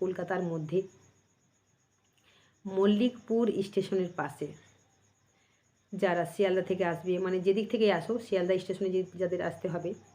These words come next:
সেখান থেকে ট্রেনে উঠবে সাউথের দিকে, বারুইপুর লোকাল, ডায়মন্ড হাওড়া ট্রেন, লক্ষ্মীকান্তপুর ট্রেন,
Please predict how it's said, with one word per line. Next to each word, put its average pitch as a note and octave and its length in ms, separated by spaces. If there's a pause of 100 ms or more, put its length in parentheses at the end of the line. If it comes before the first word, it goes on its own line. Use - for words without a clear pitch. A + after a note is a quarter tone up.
(600)
সেখান G#3 240
থেকে G3+ 160
ট্রেনে F#3 320
উঠবে F3+ 280
সাউথের E3+ 440
দিকে, F3 300 (840)
বারুইপুর F3+ 420
লোকাল, F3 360 (920)
ডায়মন্ড F#3 460
হাওড়া F3 260
ট্রেন, F3 260 (1400)
লক্ষ্মীকান্তপুর G3 680
ট্রেন, F3+ 360